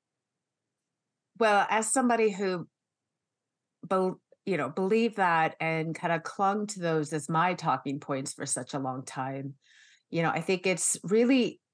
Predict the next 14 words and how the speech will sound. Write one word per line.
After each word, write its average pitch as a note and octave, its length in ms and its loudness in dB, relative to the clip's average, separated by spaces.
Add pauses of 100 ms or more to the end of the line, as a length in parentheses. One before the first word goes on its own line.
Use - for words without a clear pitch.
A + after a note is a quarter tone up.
(160)
it's - 160 -8
much B3 300 0
easier F#3 480 0
now C#3 300 0
to D#3+ 240 -4
go F3 500 2
online D#3 800 2
and D#3+ 360 0
look F#3+ 280 0
up D3+ 260 0
the D3 140 0
long-term D3 640 0
consequences C3 1080 0 (480)
of D3+ 480 2